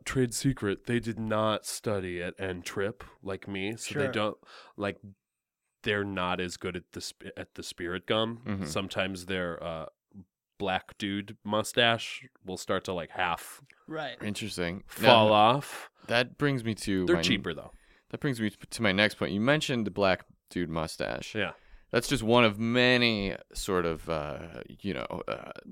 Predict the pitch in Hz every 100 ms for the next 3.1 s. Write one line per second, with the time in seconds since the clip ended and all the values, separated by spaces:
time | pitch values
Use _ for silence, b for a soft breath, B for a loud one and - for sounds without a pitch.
0 | - - - - - 58 50 50 50 -
1 | - - 101 98 98 - 110 98 92 92
2 | 87 - 80 78 - - - - - -